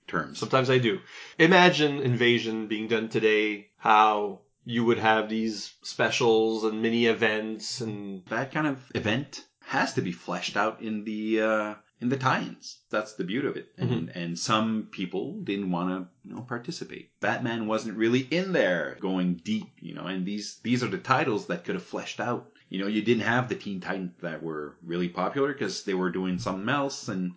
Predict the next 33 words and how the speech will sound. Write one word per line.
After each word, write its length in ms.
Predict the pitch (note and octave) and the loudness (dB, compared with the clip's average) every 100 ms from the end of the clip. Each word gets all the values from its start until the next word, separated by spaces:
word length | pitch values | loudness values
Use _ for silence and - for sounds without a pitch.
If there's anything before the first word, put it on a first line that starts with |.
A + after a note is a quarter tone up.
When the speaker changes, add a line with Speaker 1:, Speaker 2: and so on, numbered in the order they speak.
| - | -8
Speaker 2:
Mm-hmm. 300 | C3 A#2+ A2+ A#2 | -6 -2 -4 -4
Speaker 1:
you 120 | G2 | -6
can 220 | - B2+ | 0 0
f-, 260 | A#2+ - - | 0 -6 -12
you 140 | A2+ F2+ | -10 -4
couldn't 220 | C3+ A#2+ | -4 -4
flesh 420 | - - G#2 G#2 | -10 -6 -4 -2
it 80 | G#2 | 0
out 240 | G2+ G2+ F2+ | 0 0 -4
really 720 | G2 F#2+ F#2 F2+ F2 E2 D#2+ | -4 -4 -4 -2 -4 -6 -6
nicely. 400 | F2 C3 - B1+ | -4 -4 -6 -8
I, 160 | F2+ - | -8 -2
I 80 | C3 | 0
mean, 180 | C#3 C3 | 0 0
if 240 | C3+ - | -4 -2
you're 220 | A2 G#2 | -4 -2
gonna 160 | C3+ C#3 | 0 2
have 220 | B2+ B2 | 2 0
this 180 | G#2+ - | -4 -4
type 220 | A2 G#2 | -2 -2
of 100 | F2+ | -4
event, 460 | E2+ A2 A2+ F2 - - | 0 2 2 -2 -10 -4
have 340 | A#2 B2+ - | 0 0 0
the 100 | - | -8
big 360 | - C3 F#2 F2 | -2 -2 0 0
books 480 | A#2+ G#2+ - - | 0 0 -4 -12
really 240 | F#2+ G2 G2 | -8 -6 -6
be 300 | E2+ F2 F2 | -4 -4 -4
the 120 | E2+ | -8
flesh 520 | - - G2+ - - | -12 -4 -4 -2 -6
and 160 | F2+ D#2+ | -6 -6
the 60 | |
meat 360 | D#2 G2+ A2+ | -4 -2 -4